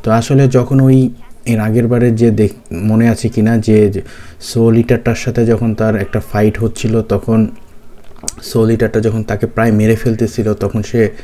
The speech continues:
একটা স্পেল কাস্ট করে হচ্ছে গিয়ে তার আত্মাটাকে হচ্ছে গিয়ে এই আংটির ভিতরে ঢুকায় ফেলছে, যাতে সোল ইটারের পাল্লায় পড়ে তার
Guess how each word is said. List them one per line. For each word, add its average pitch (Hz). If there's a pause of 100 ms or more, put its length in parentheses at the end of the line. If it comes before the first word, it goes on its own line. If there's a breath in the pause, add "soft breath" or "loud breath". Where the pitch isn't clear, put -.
(380 loud breath)
একটা -
স্পেল 120
কাস্ট 107
করে 104
হচ্ছে 104
গিয়ে 104
তার 104
আত্মাটাকে 104
হচ্ছে 101
গিয়ে 101
এই 104
আংটির 101
ভিতরে 104
ঢুকায় 98
ফেলছে, 98
যাতে 101 (420 loud breath)
সোল 101
ইটারের 101 (540 loud breath)
পাল্লায় 107
পড়ে 101
তার 98